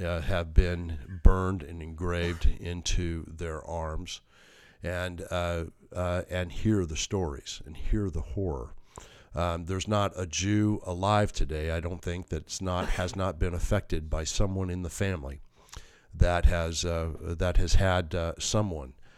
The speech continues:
uh, a, a grandparent or a parent that was affected or killed by the Holocaust. And, um, uh, the Jewish people, obviously, are, are always looking for peace, and, uh, peace at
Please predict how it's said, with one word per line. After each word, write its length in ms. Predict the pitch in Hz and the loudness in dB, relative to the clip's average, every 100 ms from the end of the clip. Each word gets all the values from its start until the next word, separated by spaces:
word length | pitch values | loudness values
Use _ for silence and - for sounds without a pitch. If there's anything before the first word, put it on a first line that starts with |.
| - - | -20 -8
uh, 480 | 78 80 78 82 78 - | -4 -4 -4 -6 -6 -6
a, 40 | |
a 40 | |
grandparent 760 | 82 90 95 98 90 78 69 - | -2 0 2 8 8 8 0 -8
or 140 | 69 | -6
a 40 | 76 | 4
parent 520 | - 95 90 69 - - - - - - | 4 6 2 -6 -12 -16 -18 -20 -20 -2
that 220 | 85 82 | 0 0
was 160 | 80 78 | -2 -4
affected 480 | - 104 92 - 71 | 2 2 2 -2 -6
or 120 | 71 - | -6 2
killed 480 | - 92 69 69 | 4 4 2 -4
by 140 | 71 67 | -2 -2
the 120 | - | -2
Holocaust. 640 | - 76 73 - - - - - - - - - | -4 -4 -4 -4 -4 -4 -6 -20 -20 -20 -20 -4
And, 380 | 87 87 87 | 0 0 -2
um, 300 | 85 82 78 76 - | -2 -2 -4 -10 -10
uh, 200 | 85 82 76 | -4 -4 -4
the 100 | 82 | -4
Jewish 360 | - 101 - | 0 0 0
people, 340 | - 98 107 85 | 0 2 2 2
obviously, 580 | 90 92 - 92 104 | 2 0 2 2 2
are, 240 | - 78 71 | 0 0 0
are 180 | 71 78 | 0 2
always 240 | 82 87 - | 4 4 4
looking 300 | 90 - 80 | 2 2 0
for 160 | - | 0
peace, 480 | - 92 98 - - - - - - _ _ _ _ _ _ - | 6 6 6 -2 -8 -12 -18 -20 -20 _ _ _ _ _ _ -6
and, 320 | 90 85 87 | -4 -4 -2
uh, 140 | 82 80 | -2 6
peace 400 | - 98 95 | 8 8 6
at 100 | - | 0